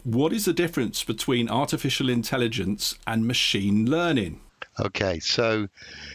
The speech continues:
Speaker 2: so artificial intelligence, and in particular artificial general intelligence, which is what, uh, what we're all striving towards, where you have a system that is cognitive.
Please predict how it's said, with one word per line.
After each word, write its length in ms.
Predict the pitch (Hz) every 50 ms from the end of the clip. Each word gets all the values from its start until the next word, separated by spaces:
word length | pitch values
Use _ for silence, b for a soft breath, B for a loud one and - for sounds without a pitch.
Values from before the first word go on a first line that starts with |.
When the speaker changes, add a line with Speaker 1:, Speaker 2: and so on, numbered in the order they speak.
| B -
Speaker 2:
so 240 | - - 117 120 - _ _ -
artificial 640 | - 135 165 160 - 160 131 - 156 - - - 123
intelligence, 720 | 107 104 98 - - 135 117 101 90 - - 90 87 -
and 100 | - 95
in 40 | 90
particular 580 | - 95 - - 120 - - 98 90 87 87 87 B B B B B B _ -
artificial 680 | 107 107 104 - - 98 - 101 92 - - 95 85 78 _
general 580 | - - 87 110 113 135 175 170 131 92 85 -
intelligence, 840 | - - - - - 85 80 80 80 - - - - 73 - - -
which 180 | 82 82 - -
is 160 | 82 - -
what, 140 | 90 78 - - -
uh, 180 | - - 85
what 300 | 73 82 87 90 87 -
we're 140 | - 90 92
all 100 | 95 92
striving 560 | - - - - 90 87 87 85 82 80 78
towards, 500 | - - 87 87 95 95 87 87 82 -
where 280 | 90 90 87 85 82 85 B B B B B B B -
you 100 | 90 87
have 160 | 85 85 -
a 60 | 87
system 460 | - - 98 90 - - 90 87 85
that 200 | 85 85 - -
is 160 | 87 80 - -
cognitive. 640 | - - 98 90 87 90 85 - - - 80 85